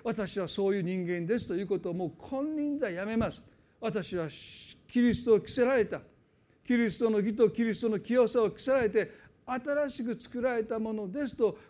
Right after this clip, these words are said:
これがもう私の本当の姿です。そこにふさわしさは伴っていません。でも私はそういう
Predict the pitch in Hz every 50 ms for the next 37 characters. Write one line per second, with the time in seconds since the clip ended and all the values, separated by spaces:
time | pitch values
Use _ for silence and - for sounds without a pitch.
0 | _ - - 311 294 269 285 269 240 240 247 220 208 208 220 202 - - 196 202
1 | 165 - - - - 247 277 262 226 - - 247 240 233 202 - - 294 277 269
2 | 240 226 240 226 226 269 277 226 - - - - - - - 262 240 277 247 233
3 | 208 151 - - 262 240 240 226 220 - 262 233 220 208 - 233 226 233 226 220
4 | 214 196 214 220 220 233 220 - 269 254 208 - - - _ _ _ _ _ _
5 | _ _ _ _ _ _ _ _ _ _ _ _ _ _ _ _ _ _ _ _
6 | _ _ _ _ _ - 233 277 247 226 202 196 - 196 175 - 196 196 160 -
7 | - - - - 240 254 247 240 233 233 240 240 233 233 196 -